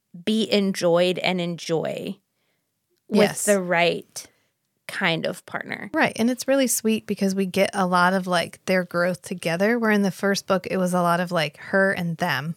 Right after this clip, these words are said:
Speaker 1: Mm-hmm.
Speaker 2: And then the second book is a lot of, like, all of them.
Speaker 1: Them
Speaker 2: Because
Speaker 1: as
Speaker 2: there's
Speaker 1: a group.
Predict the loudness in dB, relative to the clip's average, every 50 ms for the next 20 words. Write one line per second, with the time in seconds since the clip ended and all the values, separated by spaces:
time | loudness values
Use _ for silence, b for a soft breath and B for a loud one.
0 | _ _ -6 -4 -2 0 0 0 0 0 0 0 2 2 2 2 2 2 0 0
1 | 0 0 -2 -2 -2 -2 -2 -2 -2 -4 -4 -2 0 0 0 0 -2 -2 -4 -4
2 | -6 -10 _ _ _ -4 -2 0 0 -2 -4 -6 -8 -8 -6 -2 0 4 4 4
3 | 6 6 4 4 2 0 -4 -6 _ -10 -10 -8 -6 -6 -8 -10